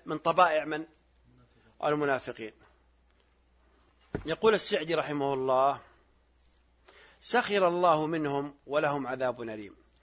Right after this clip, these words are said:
فقابلهم الله على صنيعهم بأن سخر الله منهم ولهم عذاب أليم، فإنهم جمعوا في كلامهم هذا بين عدة محاذير. أولا، تتبعهم لأحوال المؤمنين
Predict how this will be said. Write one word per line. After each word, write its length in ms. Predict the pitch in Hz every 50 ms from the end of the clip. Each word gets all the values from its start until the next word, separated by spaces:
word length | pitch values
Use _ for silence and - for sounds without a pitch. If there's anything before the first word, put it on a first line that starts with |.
| _ _ _ _ _ -
فقابلهم 760 | - 160 160 - 190 185 180 180 220 214 196 180 175 170 170
الله 380 | 170 175 175 185 180 170 160 147
على 200 | 156 156 156 147
صنيعهم 580 | 139 - 151 156 175 170 147 131 143 139 135 135
بأن 380 | 147 147 143 160 185 214 196 - _ - - - _ -
سخر 460 | - - - 180 - - 165 160 156
الله 360 | 151 151 156 156 147 143 143
منهم 360 | 143 160 160 151 147 143 139 139
ولهم 280 | 139 135 131 131 123
عذاب 340 | 120 127 123 123 120 117 123
أليم، 340 | 117 113 110 110 107 92 - _ - - - - - - -
فإنهم 640 | - 180 190 180 240 247 233 214 196 190 185 175
جمعوا 540 | 160 208 214 196 180 - 143 180 196 226 220 -
في 200 | - - 175 175
كلامهم 640 | 170 - 170 170 180 185 165 151 151 151 147 143 147
هذا 460 | 160 170 165 165 165 190 202 196 - -
بين 320 | 143 151 165 160 147 139 135
عدة 300 | 127 165 175 156 151 - 127
محاذير. 480 | 123 123 110 107 120 113 107 104 92 _ - 151
أولا، 400 | 147 139 160 170 143 123 110 98 - _ _ _ _ _ _ _ - - - - - - _
تتبعهم 960 | - 175 170 - 196 180 151 151 165 226 247 185 196 202 214 233 247 247 233 - _ -
لأحوال 440 | 170 170 165 - 160 160 151 143 139
المؤمنين 480 | 131 127 123 117 117 113 107 101 92